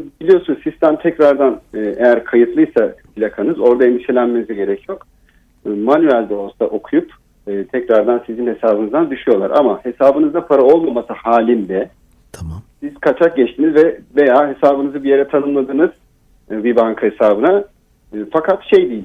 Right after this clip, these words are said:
Speaker 1: yani orada bir donmuş hesap ve siz sanki bir şey yokmuş gibi devam ediyorsunuz. Çünkü nasıl olsa orası ödüyor diye. Ama hesabınız donduğu için haberiniz olmadığından, e, siz,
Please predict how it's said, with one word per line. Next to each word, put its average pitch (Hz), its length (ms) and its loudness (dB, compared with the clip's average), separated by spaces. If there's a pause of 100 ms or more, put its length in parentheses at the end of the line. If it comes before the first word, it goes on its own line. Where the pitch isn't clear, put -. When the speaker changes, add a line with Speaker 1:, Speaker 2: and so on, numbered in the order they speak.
Speaker 1:
yani 127 380 2
orada 139 340 2
bir 139 140 -2
donmuş 143 420 2
hesap - 440 -4
ve 139 180 -2
siz 165 120 -4 (560)
sanki 143 320 -2
bir 151 60 -8
şey 151 200 2
yokmuş 156 400 0
gibi 110 180 -6
devam 147 260 2
ediyorsunuz. 185 540 -6 (480)
Çünkü 123 220 -6
nasıl 135 220 0
olsa 117 160 -2
orası 117 280 -2
ödüyor 113 360 0
diye. 135 320 0 (340)
Ama 131 220 -2
hesabınız 143 520 0
donduğu 151 240 0
için 127 180 -6
haberiniz 131 400 0
olmadığından, 120 640 0 (420)
e, - 80 -8 (120)
siz, 175 100 -8